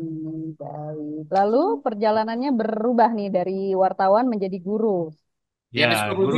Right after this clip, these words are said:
Speaker 3: yang
Speaker 2: diterima
Speaker 3: nyambi jadi
Speaker 2: berarti?
Speaker 3: wartawan. <laughs>
Speaker 2: Yang di Sukabumi diterima pel-, amaran jadi A S N-nya?
Speaker 3: Iya, diterima.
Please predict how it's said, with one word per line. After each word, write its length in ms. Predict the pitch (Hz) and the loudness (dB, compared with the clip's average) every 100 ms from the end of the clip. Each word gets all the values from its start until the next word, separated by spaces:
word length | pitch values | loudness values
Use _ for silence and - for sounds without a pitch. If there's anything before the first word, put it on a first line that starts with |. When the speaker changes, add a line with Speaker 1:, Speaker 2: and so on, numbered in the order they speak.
| 147 | 2
Speaker 3:
yang 100 | 143 | 4
Speaker 2:
diterima 60 | - | 4
Speaker 3:
nyambi 200 | 143 156 | 4 4
jadi 140 | 147 139 | 4 6
Speaker 2:
berarti? 80 | |
Speaker 3:
wartawan. 420 | 131 147 147 123 123 | 6 6 6 6 2
<laughs> 1300 | 127 - 185 - - - - _ - _ _ _ 147 | -2 -2 -2 -2 -10 -18 -20 _ -20 _ _ _ -2
Speaker 2:
Yang 100 | 165 | 0
di 40 | 180 | 0
Sukabumi 340 | 165 160 208 | 0 2 2
diterima 440 | 170 160 143 127 101 - _ | 0 2 0 0 -4 -6 _
pel-, 180 | 127 127 | -8 -2
amaran 380 | 123 123 120 123 | -2 0 2 2
jadi 140 | 120 107 | 2 -2
A 80 | 110 | -2
S 100 | 110 107 | -6 -6
N-nya? 220 | 98 85 - _ _ _ - | -8 -8 -16 _ _ _ -10
Speaker 3:
Iya, 180 | 160 160 135 117 104 98 | 0 2 4 2 -2 -8
diterima. 480 | 101 - 117 107 | -14 -12 -10 -8